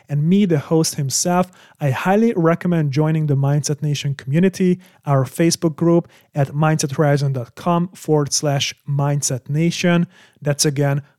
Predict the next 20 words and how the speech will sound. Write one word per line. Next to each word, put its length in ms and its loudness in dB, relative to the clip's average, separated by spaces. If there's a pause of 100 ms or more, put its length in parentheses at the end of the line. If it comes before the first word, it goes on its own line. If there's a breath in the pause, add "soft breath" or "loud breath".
mindset 440 -2
horizon 500 0
dot 240 -12
com 360 0 (220 soft breath)
forward 360 0
slash 420 -2 (120)
mindset 640 -4
nation. 600 -2 (600)
And 160 8
so 180 8
it's 220 6
needless 400 8
to 100 6
say 300 6
that 200 2
podcasting 760 4
has 240 0
changed 400 2
my 160 2
life 400 4